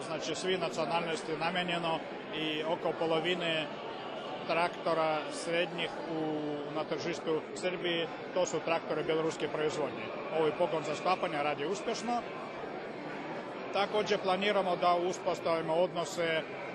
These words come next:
i između autonomne pokrajine Vojvodine i Gomelske oblasti. To je oblast, moj, moj rodni grad Gomel, centar ove oblasti i ova regija, to je na granici Rusije i Ukrajine i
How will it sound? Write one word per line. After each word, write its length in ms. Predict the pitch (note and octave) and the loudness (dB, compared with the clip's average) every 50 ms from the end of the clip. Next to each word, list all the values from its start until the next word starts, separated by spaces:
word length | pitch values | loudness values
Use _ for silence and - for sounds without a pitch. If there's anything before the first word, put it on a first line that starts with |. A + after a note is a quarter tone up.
| - - D#3+ | -6 -4 -2
i 340 | D#3+ D#3+ D#3+ E3 D#3+ D#3+ D#3+ - - - - D#3+ | 0 0 0 0 0 0 -2 -4 -6 -6 -6 -4
između 600 | D#3 C#3 D#3+ E3+ F3 E3 - E3 E3 E3 D#3+ D3+ - - - - - | -4 -4 0 0 0 0 0 0 2 2 2 0 -2 -6 -8 -6 -2
autonomne 560 | D#3+ D#3+ E3+ F#3+ F#3 F3+ F3+ F3+ F3 F3 E3 C#3+ D3+ | -2 0 2 2 2 4 4 2 0 0 -2 0 2
pokrajine 440 | F#3 E3+ - E3+ E3 D#3+ D#3+ D#3 D3+ | 2 2 2 0 0 0 0 0 0
Vojvodine 800 | D3+ D#3+ D#3 D#3 D3+ F3+ G3+ F#3+ G3 F#3+ F#3+ F#3+ F#3 F3+ F3 F3 - | 2 4 4 4 4 4 4 4 2 0 0 0 0 0 -2 -2 0
i 140 | F3 F3 F3 | 0 0 2
Gomelske 480 | F3 F#3 F#3 F3 E3+ D#3+ - - E3+ E3+ | 4 4 4 4 2 -2 0 2 4 4
oblasti. 460 | F3+ D#3+ D#3+ D3+ D3 - - C#3+ C#3 - | 4 4 2 0 0 0 -2 -4 -2 0
To 100 | E3 E3+ | 2 2
je 140 | E3 E3 D#3+ | 4 4 4
oblast, 400 | D#3 E3+ E3+ D#3+ E3 D#3 - - - - - - - - D3+ D#3+ | 4 4 4 4 2 0 0 -2 -6 -8 -8 -8 -8 -6 -2 2
moj, 240 | E3+ E3+ E3 D#3 D3+ D3 | 2 4 4 2 0 0
moj 180 | E3 F3 E3 D#3+ | 0 2 2 2
rodni 260 | E3 D#3+ - D#3 D3 | 2 0 0 -2 -2
grad 200 | C#3 D#3 D3 C#3+ C#3 | 0 0 0 0 2
Gomel, 300 | E3+ F#3 G3+ G#3+ A3 A3+ A3 - - - - - - | 4 4 4 4 4 2 0 -2 -6 -8 -8 -6 -2
centar 300 | - F3+ F3+ F3 F3 D#3+ | 0 0 2 2 2 2
ove 240 | D#3+ D#3+ D#3 D3 C#3+ | 2 2 2 4 4
oblasti 500 | E3+ F#3 F#3+ G3 F#3 - - G3 F#3+ F#3 - - - - D3 | 2 4 4 2 0 0 0 0 0 0 0 -4 -6 -2 2
i 40 | E3 | 4
ova 220 | F#3 F#3 E3+ D#3+ | 6 6 6 4
regija, 380 | D#3+ F3+ G3 - F#3 F3+ F3 D#3+ | 4 2 2 2 2 2 2 2
to 180 | - - F3 | 2 2 2
je 120 | F3 E3+ D#3+ | 4 4 2
na 120 | D#3+ D#3+ | 0 0
granici 680 | D#3 D#3+ E3+ E3+ F3 E3+ D#3+ - - E3+ E3 D#3+ D#3 D3+ D3 - D3 D3+ D#3+ | 0 2 2 2 2 -2 -4 -4 -2 0 0 2 0 0 -2 -4 -4 -2 0
Rusije 560 | F3+ F3 - - F3 D#3+ D#3+ D#3 D3+ D3+ D#3 | 0 -2 -2 -2 -2 0 0 2 0 0 0
i 160 | D3+ D3+ D#3 D3+ D3+ D#3 E3+ | -2 -2 -2 -2 -2 -2 -4
Ukrajine 600 | F3+ - G#3 G3+ G3+ G3+ G3 F#3+ G3 F#3+ F#3+ F3 - - - - - - - | -2 2 2 4 6 6 4 4 2 0 -2 -4 -6 -8 -8 -8 -8 -6 -4
i 240 | D#3 D#3 D#3+ D#3 | -2 -2 -2 0